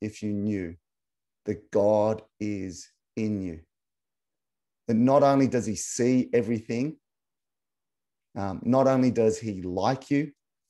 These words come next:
but he loves you. And if you're thinking that life is about perfection, then if you're a mother or father, I want you to think about why you love your kids.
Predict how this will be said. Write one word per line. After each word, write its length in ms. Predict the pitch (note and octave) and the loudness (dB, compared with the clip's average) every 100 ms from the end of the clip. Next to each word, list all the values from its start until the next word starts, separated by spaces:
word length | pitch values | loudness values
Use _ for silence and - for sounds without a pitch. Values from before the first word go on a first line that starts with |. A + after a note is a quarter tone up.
| _ _ | _ _
but 260 | G2+ B2 A#2+ | 0 2 2
he 100 | A2 | 2
loves 380 | G#2 G#2+ F#2+ | 2 0 -2
you. 180 | F2 F2 - _ _ _ _ _ _ _ _ - | -8 -12 -16 _ _ _ _ _ _ _ _ 0
And 140 | B2+ | 2
if 100 | C3 | 2
you're 100 | C3 | 0
thinking 480 | - E3+ E3 E3 C#3 | 0 -2 -2 0 2
that 140 | C3+ | 4
life 320 | B2+ B2+ C3 | 4 4 2
is 120 | B2+ B2 | -2 -4
about 380 | - A#2 A2+ | -2 -2 -2
perfection, 540 | - G#2+ - A2+ - A#2+ | -4 -4 0 -2 -2 -4
then 240 | A#2+ A#2+ | -2 -2
if 180 | B2 A#2+ | -4 -2
you're 160 | B2+ B2 | 0 2
a 40 | |
mother 280 | B2 C3+ C3 | 2 0 0
or 140 | A#2+ | -2
father, 380 | A#2+ A#2+ A#2+ A#2+ | -2 -2 0 -2
I 40 | - | -2
want 220 | C3 C3+ | -4 -4
you 60 | C#3 | -2
to 80 | A#2 | -4
think 300 | - B2+ B2+ | -4 -6 -4
about 280 | A#2 A2 | -2 -2
why 180 | A2 A2 | 0 0
you 120 | G#2+ | 0
love 280 | G2+ G#2+ G2 | -2 -4 -4
your 80 | G2 - | -10 -8
kids. 380 | A2+ F#2 E2 - | -6 -6 -10 -20